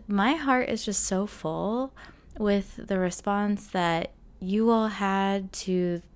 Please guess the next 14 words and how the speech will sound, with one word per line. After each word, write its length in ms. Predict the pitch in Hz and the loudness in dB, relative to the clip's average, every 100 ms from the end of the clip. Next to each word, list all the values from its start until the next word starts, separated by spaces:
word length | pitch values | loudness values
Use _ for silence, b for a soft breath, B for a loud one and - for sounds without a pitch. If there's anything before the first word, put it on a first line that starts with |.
| - | -14
this 260 | - 175 - | -2 -2 -2
podcast, 920 | - 185 180 180 - 165 160 165 - - | -4 0 0 0 -6 -2 -2 -4 -8 -4
uh, 140 | 82 - | -4 -2
anyone 380 | 175 180 175 | -2 0 0
listening 400 | 170 170 - 165 | -2 -2 -4 -4
who 80 | 165 | -4
was 200 | 165 160 | -4 -4
in 120 | 170 | -4
my 100 | 160 | -4
coaching 440 | 151 - 170 175 165 | -4 -4 -4 -4 -4
weekend. 500 | 165 160 156 151 156 B B B B B B | -4 -2 -2 -4 -6 B B B B B B
And 760 | - 180 180 175 175 170 170 - - - | 0 2 4 4 2 0 -2 -10 -16 -8
I 220 | 175 185 | 0 0
just, 640 | 180 196 190 - - - | 2 0 0 -4 -6 -10